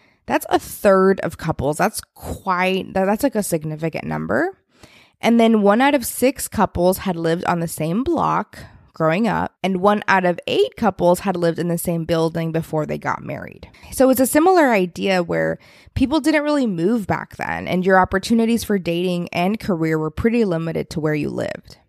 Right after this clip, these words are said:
It was very common back then for people to have to move to a city first without a job to be able to then, you know, search for a job and access certain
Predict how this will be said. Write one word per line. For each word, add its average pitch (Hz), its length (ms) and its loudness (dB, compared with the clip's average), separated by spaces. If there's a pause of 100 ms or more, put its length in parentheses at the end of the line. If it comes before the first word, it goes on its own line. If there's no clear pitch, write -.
(140)
It - 80 2
was 208 160 4
very 202 220 6
common 220 500 2
back 185 280 2
then 170 180 0
for 170 140 -2
people 175 320 -2
to 175 100 -2
have 165 240 -4
to 170 120 -2
move 185 360 2
to 220 160 0
a 196 60 0
city 180 320 -4
first 226 600 0
without 165 380 0
a 262 60 4
job 165 520 -4 (140)
to 202 140 -6
be 190 140 2
able 175 240 2
to 190 260 0
then, 208 420 4 (160)
you 180 120 0
know, 151 360 -2
search 202 340 2
for 180 200 4
a 175 40 4
job 160 600 2
and 160 180 -4
access 156 500 -4
certain 151 720 -4